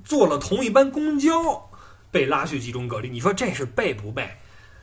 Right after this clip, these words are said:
她，她自己都不是密接，她是，她是跟，她是跟密接者坐了一个公交，是第二层的一个密接人员都拉走去隔离了。你说都严到这个地步了，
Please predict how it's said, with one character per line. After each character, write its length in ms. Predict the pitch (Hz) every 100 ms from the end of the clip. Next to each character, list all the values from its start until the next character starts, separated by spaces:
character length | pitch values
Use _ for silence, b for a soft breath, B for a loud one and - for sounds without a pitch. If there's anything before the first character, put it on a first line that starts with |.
| b b
她， 120 | 277
她 260 | 277 - 302
自 220 | - 226
己 120 | 139
都 120 | 175
不 200 | 190 143
是 160 | 220 180
密 220 | 151 120
接， 220 | 110 127
她 140 | - 247
是， 260 | 185 180 -
她 200 | - 269
是 100 | 240
跟， 260 | 302 277 B B B B
她 160 | - 285
是 120 | 214
跟 180 | 190 302
密 300 | 311 330 196
接 320 | 190 339 349
者 220 | 170 123
坐 220 | - 247
了 80 | 285
一 100 | 220
个 100 | 254
公 360 | 180 285 311 294
交， 280 | 285 277 -
是 160 | 240 - - -
第 160 | 254
二 280 | 254 339 330
层 280 | - - 135
的 100 | 143
一 140 | 135
个 80 | 139
密 200 | 139 135
接 180 | 123 123
人 140 | 117
员 160 | 113 120
都 160 | 143
拉 140 | 156 156
走 140 | -
去 100 | 120 113
隔 160 | 113
离 100 | 113
了。 200 | 104 104 113
你 60 |
说 100 | 170
都 160 | 185 226
严 200 | 170 156
到 140 | 214
这 160 | 202 294
个 100 | -
地 160 | 127
步 160 | 107
了， 80 | 90